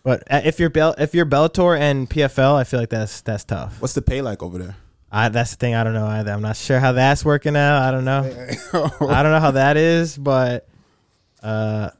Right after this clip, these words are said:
Speaker 2: Bare knuckle? How
Speaker 1: they
Speaker 2: they
Speaker 1: have
Speaker 2: doing
Speaker 1: gloves
Speaker 2: with
Speaker 1: on,
Speaker 2: bare
Speaker 1: right?
Speaker 2: knuckle?
Speaker 1: They have gloves.
Speaker 2: I'm saying, no, they have gloves, but I'm saying, how, how do they do compared to bare knuckle? I'm pretty sure bare knuckle probably, uh,
Speaker 1: Fighting?
Speaker 2: does better than Bellator and shit.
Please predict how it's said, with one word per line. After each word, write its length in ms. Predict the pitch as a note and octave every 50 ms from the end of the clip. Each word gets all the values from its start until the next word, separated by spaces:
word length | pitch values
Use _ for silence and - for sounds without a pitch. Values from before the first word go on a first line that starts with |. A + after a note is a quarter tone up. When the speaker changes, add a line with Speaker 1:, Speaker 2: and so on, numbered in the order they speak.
| _ _ _
Speaker 2:
Bare 240 | A2 A2+ B2 C3 C3+
knuckle? 400 | C#3 C#3+ - - E3+ F3+ - - - - _ _ _ _ _ _ _ _ _ _ _ _ _ _ _
How 120 | - - E3+
Speaker 1:
they 60 | G#3+
Speaker 2:
they 60 | A#3+ G#3+
Speaker 1:
have 60 | F3+
Speaker 2:
doing 120 | G3 - C3+
Speaker 1:
gloves 20 |
Speaker 2:
with 80 | C3 C#3
Speaker 1:
on, 60 | B2+ C3+
Speaker 2:
bare 80 | E3+
Speaker 1:
right? 60 | A3+
Speaker 2:
knuckle? 340 | C4+ C#3+ - - F#2+ G2+ G#2+ -
Speaker 1:
They 100 | - A#3
have 80 | G3
gloves. 360 | C#3+ B2+ B2 F3 - - - - _ _ -
Speaker 2:
I'm 100 | C#3 D3
saying, 220 | - D#3+ C3+ B2+
no, 140 | B2 A#2+ - - - - -
they 100 | D3 F3
have 160 | D#3+ B2+ G#2+
gloves, 140 | A2 G#2+ G#2 A2
but 40 |
I'm 60 | A#2+ A#2
saying, 200 | - B2+ A#2+ A2
how, 120 | A2 B2 - _ _
how 180 | - - B2+ C#3
do 80 | D3+
they 140 | D3 C#3 B2+
do 340 | A#2+ A#2+ B2+ B2 A#2+ B2 A#2+ - _ _ _ _ _ _ _ _ _
compared 280 | - A#2 A2 B2 A#2+ G#2+
to 60 | G2+
bare 160 | F2 G2+ A#2+ A#2+
knuckle? 200 | G2+ F2+ - F#2
I'm 160 | G2+ B2+ C3+
pretty 160 | E3 D3 G#2+
sure 160 | - - G2
bare 200 | F2 - G2 A2+
knuckle 320 | A#2+ G#2 F#2+ - - F2+ F#2
probably, 360 | - G2 F2 E2+ E2+ - - - _ _ _ _ _ _ _ _ _
uh, 120 | - G2 G2
Speaker 1:
Fighting? 440 | B2 B2 A#2+ C#3 D#3 D#3+ D#3 C#3+ -
Speaker 2:
does 180 | - A2+ G#2 F#2+
better 220 | E2+ G2+ G2 F#2+
than 120 | F#2+ F#2 F2+
Bellator 360 | F2+ F2+ F2+ F2+ - - G2+
and 100 | G#2 G#2+
shit. 200 | - G#2+ A2+ -